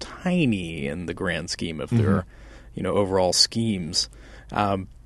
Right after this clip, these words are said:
Speaker 1: yeah, they're getting hit on price. That's only gonna keep getting worse through online shopping. And meanwhile,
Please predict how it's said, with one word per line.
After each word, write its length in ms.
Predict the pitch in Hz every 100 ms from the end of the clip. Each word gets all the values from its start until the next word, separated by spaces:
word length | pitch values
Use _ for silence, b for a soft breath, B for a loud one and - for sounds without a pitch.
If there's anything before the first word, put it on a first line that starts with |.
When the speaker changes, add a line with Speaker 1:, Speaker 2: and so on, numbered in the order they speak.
| -
Speaker 1:
yeah, 260 | - 165 131
they're 120 | 123
getting 260 | 131 143 127
hit 200 | 123 123
on 140 | 110
price. 540 | - 113 107 107 - -
That's 200 | 127 -
only 220 | 139 147
gonna 180 | 127 117
keep 220 | - 113
getting 320 | 113 104 90
worse 520 | 92 95 101 - - - -
through 160 | 107 98
online 340 | 98 95 92
shopping. 540 | - 95 90 - 92
And 160 | 87 113
meanwhile, 640 | 135 147 131 123 120 113